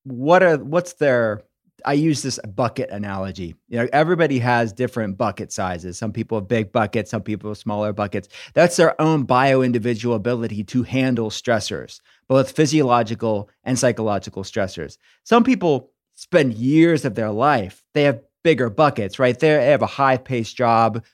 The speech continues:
lots of stress. They're smoking, they're drinking, they're not eating foods that love them back. And it's gonna take a while for them to,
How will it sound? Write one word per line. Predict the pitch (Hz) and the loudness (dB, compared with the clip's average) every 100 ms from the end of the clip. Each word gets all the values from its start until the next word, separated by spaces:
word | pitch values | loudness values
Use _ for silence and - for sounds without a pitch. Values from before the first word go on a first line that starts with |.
| _ - | _ -8
lots | 127 151 151 - | 0 2 0 -4
of | 110 | -8
stress. | - 131 120 117 - _ _ | -2 2 2 2 -2 _ _
They're | 165 | -4
smoking, | 156 - 131 127 127 | -4 -2 -2 -2 -2
they're | 123 | -2
drinking, | 117 127 117 123 | -2 -4 -4 -2
they're | 120 | -2
not | 131 131 | 0 0
eating | 123 123 120 | -2 -2 -2
foods | - 123 117 | 0 -2 -2
that | 113 | -4
love | 117 107 | -2 -2
them | 113 104 | -2 0
back. | 110 107 104 - - - _ | 2 0 -2 -10 -20 -20 _
And | - | -2
it's | 185 185 | -2 0
gonna | 202 | -2
take | 190 185 160 | 0 -2 -2
a | |
while | 123 139 151 139 | 0 2 4 4
for | 123 | 0
them | 117 113 | -2 -2
to, | 110 123 117 | -4 -4 -6